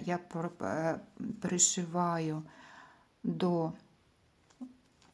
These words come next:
виробу блискавку ось так. А з цієї сторони буде планочка. Починаю я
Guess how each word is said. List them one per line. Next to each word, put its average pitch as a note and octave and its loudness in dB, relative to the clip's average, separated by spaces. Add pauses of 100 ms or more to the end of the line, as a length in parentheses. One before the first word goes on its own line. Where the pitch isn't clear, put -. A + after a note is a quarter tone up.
(340)
виробу F3 2
блискавку E3+ 0 (1080)
ось A#3 0
так. - -4 (2000)
А D#3+ -4
з - -12
цієї G#3+ 2
сторони E3 -6
буде F#3 0
планочка. D#3 -10 (3500)
Починаю B3 10
я F3 4